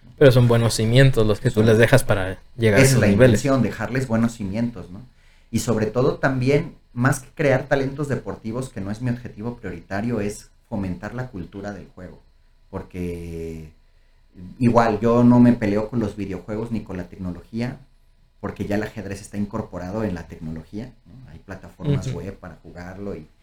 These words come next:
Speaker 1: etcétera. Pero, pero se desconoce todavía mucho el ajedrez.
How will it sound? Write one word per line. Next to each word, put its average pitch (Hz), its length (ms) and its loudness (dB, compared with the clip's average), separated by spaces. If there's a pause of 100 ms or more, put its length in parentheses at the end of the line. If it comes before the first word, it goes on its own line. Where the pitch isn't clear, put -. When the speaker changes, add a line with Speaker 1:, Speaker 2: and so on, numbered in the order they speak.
(280)
Speaker 1:
etcétera. 117 600 -8 (1080)
Pero, 104 1300 2 (880)
pero 131 180 6
se 127 120 2
desconoce 123 600 4
todavía 156 340 0
mucho 151 260 -8
el 139 80 -6
ajedrez. 123 480 -14